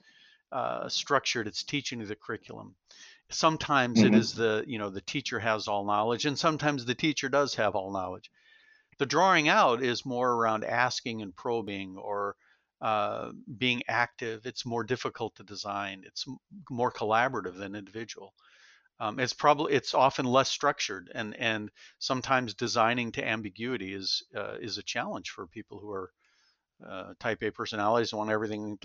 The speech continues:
Speaker 1: tucked and tied. Um, and it, it's also,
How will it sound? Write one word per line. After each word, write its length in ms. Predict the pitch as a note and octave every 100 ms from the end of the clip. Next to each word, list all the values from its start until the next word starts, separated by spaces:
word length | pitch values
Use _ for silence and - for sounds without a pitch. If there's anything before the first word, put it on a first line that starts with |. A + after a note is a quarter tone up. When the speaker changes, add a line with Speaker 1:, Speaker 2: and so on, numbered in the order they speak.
| -
Speaker 1:
tucked 300 | - B2+ -
and 100 | G2
tied. 380 | A2+ B2 F#2+ - _ - - _ _ _
Um, 160 | G#2+ G2+
and 160 | C#3+ C3+
it, 140 | C#3+
it's 220 | D3 C3 D#3+
also, 480 | C#3+ - B2+ A#2